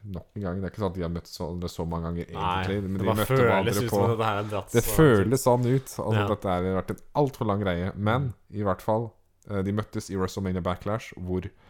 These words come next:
Speaker 1: Madcap Mas klarte å vinne. Og så har jo Happy Corbin, eh, skadet Moss noe voldsomt på,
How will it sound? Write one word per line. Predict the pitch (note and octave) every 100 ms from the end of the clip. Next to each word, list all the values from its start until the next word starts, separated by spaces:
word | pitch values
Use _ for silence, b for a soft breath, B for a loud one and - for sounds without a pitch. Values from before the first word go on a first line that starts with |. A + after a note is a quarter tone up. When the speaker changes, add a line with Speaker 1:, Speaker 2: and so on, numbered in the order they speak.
| b b
Speaker 1:
Madcap | - F#2+ A2 - G#2
Mas | G2 G2 G#2+ - -
klarte | - G2 - - -
å | D#2+ D#2 - -
vinne. | F2 E2+ B2 D3 F3+ G3+ _ _ b b b b b b b b b b -
Og | G2
så | G#2+
har | G2
jo | F2+ F#2+ G2
Happy | F#2+ F#2 F#2
Corbin, | F2+ E2 F#2+ F#2+ F#2+
eh, | F#2+ F#2 F2+ F#2 F#2
skadet | - - - G2+ F#2 - D#2+ E2+ D#2 E2+ E2 G2+ E3 _ -
Moss | C2 - -
noe | F2 E2
voldsomt | E2 F#2 - - E2+ F#2+ -
på, | -